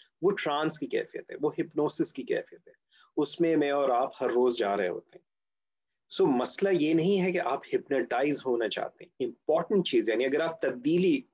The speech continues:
लाना चाह रहे हैं, आप hypnotize क्यों होना चाह रहे हैं, आप सेल्फ हिप्नोसिस क्यों करना चाह रहे हैं, आप अपने अंदर कोई बेहतरी लाना चाह रहे हैं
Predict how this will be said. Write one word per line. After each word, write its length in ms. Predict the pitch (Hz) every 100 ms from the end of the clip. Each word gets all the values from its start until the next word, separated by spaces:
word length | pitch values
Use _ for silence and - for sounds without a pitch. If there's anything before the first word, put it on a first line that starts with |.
| 120
लाना 200 | 104 98
चाह 180 | -
रहे 100 | -
हैं, 80 | -
आप 200 | 160 175 -
hypnotize 500 | 175 180 196 185 -
क्यों 180 | 220 196
होना 200 | 123 95
चाह 180 | - -
रहे 140 | -
हैं, 80 | 156
आप 60 |
सेल्फ 260 | - 175 175
हिप्नोसिस 420 | 170 180 175 185
क्यों 220 | - 202
करना 240 | 180 120 -
चाह 180 | - -
रहे 120 | -
हैं, 80 | _ _ _ _ _ _ 135 151
आप 120 | 151
अपने 200 | - 151
अंदर 200 | 147 147
कोई 180 | 147 127
बेहतरी 360 | 117 117 120
लाना 240 | 117 120 120
चाह 180 | 135
रहे 180 | 123 127
हैं 160 | 139